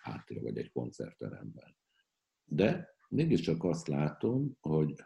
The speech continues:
hogy ez a streamelés és ez a, ez a gyors videó, ö, ez, ez egy új, új műfajt kezd teremteni. És pont a, emiatt is, meg a kíváncsiság miatt is, meg a nemzetközi érdeklődés miatt is,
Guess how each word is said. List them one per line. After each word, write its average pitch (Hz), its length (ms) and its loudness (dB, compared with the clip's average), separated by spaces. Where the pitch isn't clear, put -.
hogy 65 160 -6
ez - 120 0
a 67 60 0
streamelés 71 960 0
és - 200 -8
ez 62 180 0
a, 62 320 0
ez 64 140 -4
a 62 140 0
gyors 90 320 2
videó, 62 720 0
ö, 65 340 0
ez, 71 440 2
ez 73 220 0
egy 80 160 8
új, 90 260 8
új 90 200 8
műfajt 65 640 2
kezd - 340 0
teremteni. - 640 -8
És - 200 -8
pont 110 220 4
a, 82 320 4
emiatt 80 540 4
is, - 300 0
meg 62 240 -2
a - 40 -6
kíváncsiság 67 760 0
miatt 73 320 2
is, - 120 -2
meg 55 160 -2
a 58 40 0
nemzetközi 64 560 -2
érdeklődés 65 640 2
miatt 73 340 2
is, 90 200 0